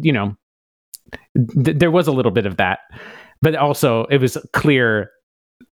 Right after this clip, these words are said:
and, and, and, and I'm not trying to excuse myself from the fact, knowing that her body language was, uh, of a, a, a, a tense, wild animal, fearful that,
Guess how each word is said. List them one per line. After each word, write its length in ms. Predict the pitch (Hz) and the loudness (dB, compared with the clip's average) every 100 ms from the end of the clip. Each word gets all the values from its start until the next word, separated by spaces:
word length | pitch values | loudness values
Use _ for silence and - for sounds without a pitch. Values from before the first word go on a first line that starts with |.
| - - - | -16 -10 -4
and, 440 | 120 117 127 113 | -2 0 -2 -2
and, 0 | |
and, 340 | 120 117 - | -2 -4 -4
and 280 | 127 123 113 | -6 -4 -4
I'm 220 | 127 131 | -2 -2
not 160 | 123 113 | 0 0
trying 140 | 139 | 0
to 40 | 113 | -2
excuse 380 | 90 - 147 120 | -4 0 0 2
myself 360 | 113 - 101 | -2 0 -2
from 100 | 113 | 0
the 80 | 104 | -2
fact, 260 | 113 107 123 | -2 -2 0
knowing 460 | 120 107 104 98 | 0 2 0 -2
that 380 | 104 107 98 - _ _ _ _ - | 0 -2 -2 -8 _ _ _ _ -12
her 600 | - 147 127 110 104 90 - | -4 0 0 0 -2 -4 -4
body 300 | 123 123 110 | -2 -2 -2
language 680 | 107 104 101 95 92 - - | -4 -2 -2 -2 -4 -10 -6
was, 840 | 107 107 104 104 98 90 - - _ _ _ _ - | -4 0 0 0 -2 -4 -8 -12 _ _ _ _ -8
uh, 400 | 110 98 92 95 - | -4 -2 0 -2 -2
of 180 | 120 - 120 | -4 -2 -4
a, 340 | 104 101 - _ _ _ 107 | -2 -4 -8 _ _ _ -6
a, 120 | 95 - | -6 -6
a, 160 | 104 - | -8 -4
a 60 | 120 | -6
tense, 560 | - 139 120 - - | -4 -4 -4 -6 -8
wild 380 | 139 127 123 110 | -2 0 0 0
animal, 500 | 120 120 104 101 104 | 0 0 0 -2 -4
fearful 640 | - - - 120 - 110 104 | -10 -6 -2 -2 0 -2 0
that, 220 | 92 92 | 0 -2